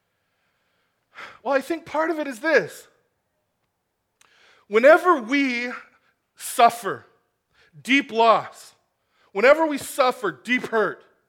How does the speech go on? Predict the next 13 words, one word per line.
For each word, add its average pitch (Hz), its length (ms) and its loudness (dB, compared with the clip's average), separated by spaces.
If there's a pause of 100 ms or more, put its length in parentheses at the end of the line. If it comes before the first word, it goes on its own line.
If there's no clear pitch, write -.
(720)
it 220 160 -6
usually 220 680 -8 (160)
comes 175 420 -8
with 165 140 -14
some 160 240 -16
anger, 165 440 -12 (460)
right? 175 320 -4 (400)
You 175 80 -12
know 190 60 -4
what 208 100 -2
I'm 202 80 -6
talking 220 400 -2
about? 226 360 -2